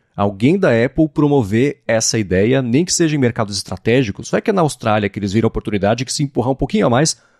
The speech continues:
a galera compra, né? Pode ser uma coisa assim, mas, é, não é por acaso que essa entrevista apareceu hoje, <laughs> apesar de que ela teria sido muito útil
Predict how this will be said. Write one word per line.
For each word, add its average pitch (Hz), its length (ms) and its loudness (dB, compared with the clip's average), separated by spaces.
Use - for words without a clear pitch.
a 123 80 0
galera 123 320 2
compra, 92 380 -2
né? 90 100 -10
Pode 101 220 -4
ser 120 100 0
uma 110 140 2
coisa 113 240 0
assim, 110 340 -6
mas, 90 800 0
é, 95 200 2
não 110 200 2
é 120 60 2
por 135 180 0
acaso 110 400 -2
que 117 80 -8
essa 127 120 -4
entrevista 113 460 -4
apareceu 113 540 0
hoje, 135 180 4
<laughs> - 20 2
apesar 156 400 0
de - 100 -8
que - 100 -2
ela 165 100 2
teria 160 180 0
sido 160 200 0
muito 170 280 2
útil 110 340 0